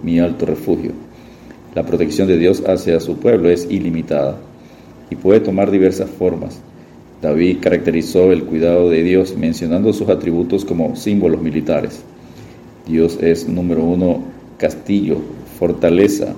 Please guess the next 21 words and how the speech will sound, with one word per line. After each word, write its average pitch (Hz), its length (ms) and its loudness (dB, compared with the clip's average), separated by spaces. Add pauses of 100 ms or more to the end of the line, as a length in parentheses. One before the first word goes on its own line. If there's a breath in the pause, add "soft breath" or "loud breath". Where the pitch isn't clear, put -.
o 98 100 0
lugar 98 280 4
seguro 127 360 4
donde 101 220 4
el 87 80 2
enemigo 98 560 0
no 101 100 -2
nos 92 220 -4
puede 85 220 2
seguir. 87 480 0 (680 loud breath)
Número 87 280 2
dos, 90 340 4 (180)
roca, 95 360 -2 (320)
protección 107 600 0
que 107 220 2
no 92 140 -2
podrá 98 260 4
ser 95 220 0
movida 90 540 2
por 78 200 -4
nadie 87 440 0